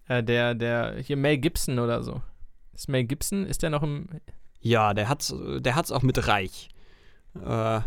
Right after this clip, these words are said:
Speaker 1: Der
Speaker 2: den nehmen
Speaker 1: könnte
Speaker 2: wir.
Speaker 1: so eine Art, ähm, ich stell mir das vor, der ist in so einem, in so einem Schottenrock mit so einem Schwert, das halbe Gesicht blau bemalt, so ein Kostüm in etwa.
Speaker 2: Auf jeden Fall, super Idee, nehmen wir. Wir
Speaker 1: Ein
Speaker 2: haben immer
Speaker 1: Fußballer.
Speaker 2: noch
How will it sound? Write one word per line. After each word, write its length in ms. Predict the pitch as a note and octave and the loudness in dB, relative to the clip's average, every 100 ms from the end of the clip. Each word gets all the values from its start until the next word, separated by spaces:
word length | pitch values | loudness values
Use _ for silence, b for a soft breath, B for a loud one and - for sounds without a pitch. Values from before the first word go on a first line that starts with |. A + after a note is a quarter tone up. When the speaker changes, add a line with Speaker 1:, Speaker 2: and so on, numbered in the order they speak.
| - | 0
Speaker 1:
Der 220 | D#3+ C#3 E3+ | 4 6 8
Speaker 2:
den 100 | F#3 | 8
nehmen 160 | D3+ | 8
Speaker 1:
könnte 200 | - E3+ | 6 2
Speaker 2:
wir. 40 | D3 | -2
Speaker 1:
so 140 | C3+ | -2
eine 160 | D3+ C#3 | 0 2
Art, 380 | C#3 D3 - A2 | 2 2 -2 -6
ähm, 240 | C3 B2+ | -4 -4
ich 80 | C3 | -2
stell 180 | D#3 D3 | -2 0
mir 80 | |
das 180 | C#3+ C3 | 0 0
vor, 280 | - D3 C#3 | 0 2 4
der 160 | C3 B2 | 4 2
ist 140 | - | 0
in 80 | A#2+ | 0
so 140 | A#2+ | 0
einem, 180 | A#2+ A#2 b b b | 2 0 b b b
in 120 | - A#2+ | -4 0
so 100 | C3 | 0
einem 120 | B2+ | 0
Schottenrock 960 | - C#3+ - E3 C#3+ A#2+ C#3 - - | 4 4 4 0 0 4 4 4 -2
mit 220 | C3+ B2+ - | -2 -2 -2
so 60 | |
einem 120 | B2 | -2
Schwert, 640 | A#2+ - - A#2+ B2+ C#3 B2+ | -2 -2 2 4 4 4 0
das 180 | - | 0
halbe 220 | B2+ B2 A#2+ | 2 2 2
Gesicht 440 | A#2 C3 - - | 0 0 -4 0
blau 240 | B2 A#2+ | 4 6
bemalt, 520 | B2 B2 A#2+ A#2 A#2+ - | 4 4 4 4 4 2
so 180 | C3+ | 0
ein 120 | C#3 - | 2 2
Kostüm 540 | B2 - - B2+ A2 | 0 0 -4 -4 -2
in 80 | A2 | -4
etwa. 360 | A#2+ - G#2 - - | -8 -6 -6 -6 -2
Speaker 2:
Auf 160 | A2 - | 0 4
jeden 200 | A#2 A#2+ | 4 4
Fall, 240 | A#2+ A#2 | 4 4
super 220 | B2+ C#3+ | 4 4
Idee, 240 | C3 B2+ B2 | 4 4 4
nehmen 220 | A2+ A#2 | 2 2
wir. 120 | F#2+ - - - B B B B B B - - - A2+ A2 B B B B B B - - - - | -2 -6 -18 -20 B B B B B B -20 -20 -10 -8 -8 B B B B B B -20 -20 -20 -4
Wir 140 | D3 E3+ | 0 4
Speaker 1:
Ein 40 | |
Speaker 2:
haben 100 | C3+ | 6
immer 100 | C4+ | 6
Speaker 1:
Fußballer. 400 | F3+ A#3+ A#3+ | 6 6 8
Speaker 2:
noch 60 | C3 | 6